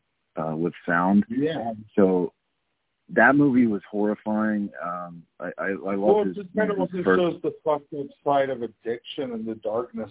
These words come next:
Speaker 2: of, like, the, the human soul, how it can be sometimes, that movie, and sometimes the things people do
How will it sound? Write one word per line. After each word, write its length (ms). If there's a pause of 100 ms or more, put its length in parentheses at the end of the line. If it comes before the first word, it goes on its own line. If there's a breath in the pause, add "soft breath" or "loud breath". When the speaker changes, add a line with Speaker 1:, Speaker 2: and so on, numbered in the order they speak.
Speaker 2:
of, 240
like, 300
the, 340 (560)
the 100
human 400 (120)
soul, 240
how 260
it 160
can 120
be 280 (100)
sometimes, 600
that 240 (440)
movie, 240
and 120
sometimes 300
the 80
things 400
people 240
do 340